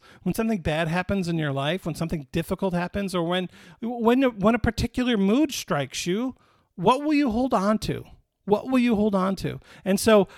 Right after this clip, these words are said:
I would say that what the argument C S Lewis ma-, is making is a good one. It's,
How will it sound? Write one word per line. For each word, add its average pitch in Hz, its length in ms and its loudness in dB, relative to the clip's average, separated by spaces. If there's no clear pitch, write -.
I 208 140 6
would 269 160 0
say 214 240 2
that 190 180 -2
what - 340 2
the 190 120 4
argument 254 440 4
C 226 160 -2
S 190 120 -2
Lewis 208 240 -2
ma-, 196 100 0
is 175 260 -6
making 185 320 0
is 143 100 0
a 165 60 0
good 330 200 2
one. 165 280 -6
It's, 180 300 -4